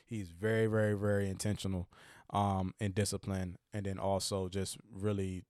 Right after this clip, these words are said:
just belief system, right, in himself and what he can do and what he can push his mind and body to do, um, as well. And so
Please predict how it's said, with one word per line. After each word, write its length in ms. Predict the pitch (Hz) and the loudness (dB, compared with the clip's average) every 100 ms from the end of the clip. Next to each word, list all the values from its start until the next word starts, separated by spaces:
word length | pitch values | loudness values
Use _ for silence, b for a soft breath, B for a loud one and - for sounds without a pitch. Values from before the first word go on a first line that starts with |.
| _ | _
just 360 | - 92 - - _ _ - | -4 -2 -4 -6 _ _ -8
belief 340 | 90 95 127 | -4 -2 -2
system, 400 | - 92 - 80 | -4 -8 -12 -12
right, 320 | 85 98 98 - - | -4 -2 -2 -4 -4
in 100 | 101 | -2
himself 540 | 95 - 110 104 - | 0 2 2 2 -2
and 120 | 92 | -4
what 120 | 101 | -2
he 80 | 104 | -2
can 180 | - 98 | -4 -2
do 320 | 95 107 104 - B B B - | 2 2 0 -6 B B B -4
and 180 | 104 98 | -2 0
what 180 | 117 | 0
he 120 | 104 113 | 0 -4
can 140 | 104 | -2
push 300 | - 147 143 | 2 4 2
his 160 | 107 95 | 0 -4
mind 380 | 101 104 104 | -4 -4 -4
and 140 | 98 90 | -8 -6
body 360 | 98 98 98 | -6 -4 -6
to 200 | 92 - | -6 -6
do, 320 | 87 98 87 - B B B B | -4 -2 -4 -6 B B B B
um, 420 | - 101 98 92 95 | -2 0 2 0 -2
as 200 | 95 90 | -2 -2
well. 360 | 95 98 95 92 | 0 2 2 2
And 100 | 107 | 4
so 400 | - 110 104 | 6 8 6